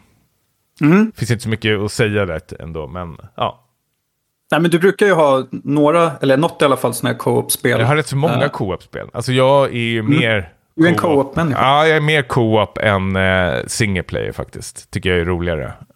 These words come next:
Speaker 2: Ehm,
Speaker 1: Mm.
Speaker 2: men det kommer vi in på senare kanske.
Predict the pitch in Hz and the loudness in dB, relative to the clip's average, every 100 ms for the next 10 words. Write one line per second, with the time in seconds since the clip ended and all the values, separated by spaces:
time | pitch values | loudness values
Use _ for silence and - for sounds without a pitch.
0 | 160 78 78 76 151 170 202 - - _ | -12 -10 -10 0 2 4 2 -6 -20 _
1 | _ _ _ _ _ _ _ _ - 120 | _ _ _ _ _ _ _ _ -4 -2
2 | 143 127 107 110 95 92 98 87 80 | 0 -2 -4 -6 -4 -4 -4 -8 -14